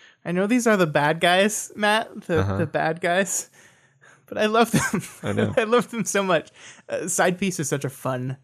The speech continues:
Speaker 1: weird, wonderful Wild Boar character. In the classic sense of Wild Boar characters, uh, they just kind of slot in perfectly there. Um, and I, I love the, re-, the, the kind of back and forth with Disjoint. I like this whole team. Like,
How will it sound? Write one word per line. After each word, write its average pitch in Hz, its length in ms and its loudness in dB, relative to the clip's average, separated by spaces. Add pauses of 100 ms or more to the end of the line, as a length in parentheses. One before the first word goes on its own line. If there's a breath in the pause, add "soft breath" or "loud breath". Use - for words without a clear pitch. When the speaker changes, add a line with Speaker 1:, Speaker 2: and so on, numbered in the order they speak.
(320 soft breath)
Speaker 1:
weird, 135 640 0 (240)
wonderful 131 720 0
Wild 120 280 -2
Boar 135 140 -8
character. 139 440 -4
In 143 160 -4
the 156 80 -2
classic 185 420 0
sense 147 300 -2
of 127 80 -4
Wild 127 260 0
Boar 127 100 -4
characters, 131 600 -6 (460 loud breath)
uh, 135 100 -2 (220)
they 156 220 0
just 156 180 -2
kind 143 160 0
of 143 140 -6 (100)
slot 135 520 0
in 143 460 -6
perfectly 147 460 -4
there. 143 320 0 (420 soft breath)
Um, 104 420 -10 (100)
and 139 320 -2 (100)
I, 156 120 0
I 165 140 -2
love 156 280 2
the, 147 100 0
re-, 135 200 -2
the, 131 360 -2
the 139 80 -6
kind 135 240 -2
of 123 80 -6
back 123 220 0
and 131 100 -6
forth 135 240 -4
with 135 220 -10
Disjoint. 131 560 -6
I 131 60 -2
like 175 260 -2
this 156 120 -6
whole 147 160 -6
team. 135 380 -8
Like, 175 220 -2